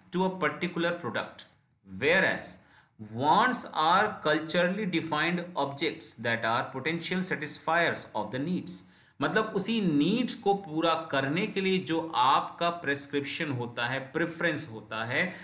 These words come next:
that is called your need, uh, your want। तो need priority है and want उसका सब कैटेगरी है, स-, कह सकते हैं। Now example से clear करते हैं। Basic need for food may be take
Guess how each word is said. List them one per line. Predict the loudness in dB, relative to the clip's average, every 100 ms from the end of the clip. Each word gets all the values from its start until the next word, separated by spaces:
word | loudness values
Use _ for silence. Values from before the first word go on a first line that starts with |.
| -14 -6
that | 0 2 2
is | -2 -2 0
called | 0 0 -2 -8 -12 -2
your | -2 -2 -4 -2 0
need, | 2 0
uh, | 0 2 2 2
your | 0 0
want। | -4 -6 -6 -4 -8 -12 -16 -18 _ -2
तो |
need | 2 4 4 2 -2 0
priority | 2 4 2 -2 -4
है | -4 -4 -4
and | -2 -2 -2
want | 0 -2 -2
उसका | -6 -2 0 0
सब | -4 -2 0 0
कैटेगरी | -4 -4 -4 -4 -2
है, | -2
स-, | -4 -8
कह | -10 -8
सकते | -8 -10 -12 -10
हैं। | -4 -4 -4 -14 -8 0
Now | 0
example | 0 -2 -2 -2
से | -4
clear | -2 0
करते | 0 -2 -2
हैं। | -4 -6 -10 -20 -20 _ -16
Basic | -2 4 4 4 -2
need | -2 -2 2 2 2
for | -2 0 2 2
food | -2 0 2 2 -4 -6
may | -2 -2
be | 0 -2 -4 0
take | 2 2